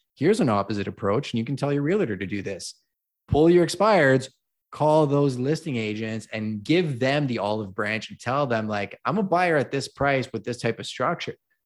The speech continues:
and just start throwing darts out there. You'd be shocked how many deals we do that way. And again,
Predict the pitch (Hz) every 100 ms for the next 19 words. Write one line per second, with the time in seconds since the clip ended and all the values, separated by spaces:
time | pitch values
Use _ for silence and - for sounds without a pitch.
0 | - 117 139 156 135 139 123 98 123 175
1 | - 107 107 104 135 190 170 - 175 156
2 | 143 135 139 117 104 117 120 107 104 -
3 | 202 143 101 107 107 107 107 107 117 107